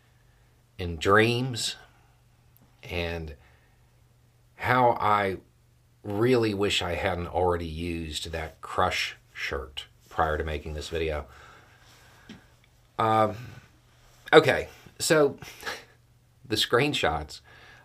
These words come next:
uh, the first one was a man describing how he believed that if he had been on that sub,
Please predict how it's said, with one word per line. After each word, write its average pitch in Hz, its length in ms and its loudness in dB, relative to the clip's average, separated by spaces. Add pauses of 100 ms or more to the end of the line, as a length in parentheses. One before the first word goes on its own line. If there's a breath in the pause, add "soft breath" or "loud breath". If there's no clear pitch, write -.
uh, 92 180 4
the 90 120 -2
first 117 320 2
one 87 320 -4
was 90 500 -4
a 85 320 -4
man 90 500 -4 (840 soft breath)
describing 117 720 2
how 98 480 -6
he 151 240 -4
believed 110 760 -2 (680 soft breath)
that 90 160 0
if 90 120 -2
he 147 180 2
had 151 160 0
been 120 140 2
on 110 160 -2
that 92 200 -4
sub, 90 520 -4